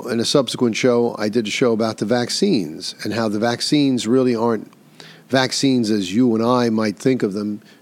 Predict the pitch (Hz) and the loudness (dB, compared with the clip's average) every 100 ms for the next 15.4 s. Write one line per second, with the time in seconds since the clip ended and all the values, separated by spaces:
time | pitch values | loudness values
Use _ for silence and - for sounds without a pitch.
0 | _ - 104 107 110 92 - 180 110 107 | _ -10 -8 -6 -6 -8 -2 0 0 -4
1 | 98 113 107 104 - 107 101 107 131 123 | -6 -4 -4 -6 -8 -10 -6 -2 -2 0
2 | 113 104 98 - - - - 98 113 110 | -2 -2 -4 -10 -20 -20 -10 -2 0 0
3 | 113 - 104 98 90 123 104 98 107 107 | 0 -2 -2 -2 -2 -2 -2 -4 -2 0
4 | 101 98 - _ - - - - 104 92 | -2 -4 -8 _ -20 -20 -20 -10 -8 -8
5 | 85 - - - - 113 107 120 - 107 | -8 -12 -16 -18 -8 -6 -2 -2 -2 -4
6 | 107 104 107 101 - 110 95 92 98 95 | -2 -2 -2 -2 -4 -4 -4 -4 -4 -6
7 | - - - - 107 123 113 104 - - | -12 -20 -16 -8 -2 0 0 -4 -8 -8
8 | 107 101 110 - 107 104 98 117 107 95 | -6 -4 -4 -4 -4 -2 0 0 -2 -4
9 | - 101 87 107 110 101 98 92 85 98 | -6 -6 -6 -8 -6 -6 -6 -6 -6 -4
10 | 101 101 110 92 98 113 90 - 107 95 | -4 -6 -6 -6 -6 -6 -8 -8 -6 -6
11 | 87 92 95 117 107 101 101 - 92 82 | -8 -6 -4 -4 -4 -6 -8 -10 -10 -8
12 | 98 80 85 87 107 - 104 101 - - | -8 -8 -8 -6 -4 -4 -4 -6 -10 -20
13 | - - 120 143 127 107 104 143 214 123 | -20 -10 -4 -2 0 0 0 2 2 2
14 | 101 98 101 - 104 95 - 107 101 92 | -2 -2 -6 -4 -6 -4 -8 -8 -8 -8
15 | 90 82 92 90 | -10 -10 -8 -10